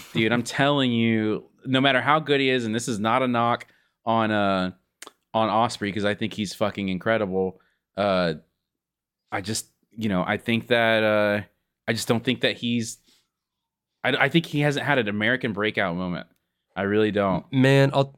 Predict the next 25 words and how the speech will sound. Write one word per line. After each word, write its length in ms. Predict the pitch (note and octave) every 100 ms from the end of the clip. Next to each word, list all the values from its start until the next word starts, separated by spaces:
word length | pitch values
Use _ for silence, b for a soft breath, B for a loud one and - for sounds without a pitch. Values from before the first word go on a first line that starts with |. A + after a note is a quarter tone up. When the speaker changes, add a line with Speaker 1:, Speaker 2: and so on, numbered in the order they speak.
| -
Speaker 2:
I'll, 200 | C#3 - _
I'll 100 | C#3
tell 180 | C#3 D#3
you 200 | D3 C3+
one 300 | B2 A#2+ C3+
thing 420 | C#3 C3+ C3+ D3+ -
that 200 | A2 G#2+
I 140 | A2
am 180 | A#2+ G2
better 400 | G2+ G#2 A2+ A#2
at 280 | A2+ A#2+ -
than 160 | B2 A#2+
you, 140 | B2
Joey, 340 | A#2+ B2 B2+ G#2+
is 160 | G2
building 440 | G2 A2 A2+ A2 G#2
a 60 |
biosphere 680 | F2+ G2 F#2+ F#2 - - F2+ E2+
for 120 | F#2
myself. 540 | F2 E2+ - F2 E2 _ b b b _
Speaker 1:
Uh-huh. 100 | G#2+ A2
Speaker 2:
Because 300 | G2 A#2 G2+ -
my 480 | A#2 A#2+ B2+ C3 B2+
petri 340 | - A#2 C3+ B2+
dish 560 | C3+ C#3 C#3 - -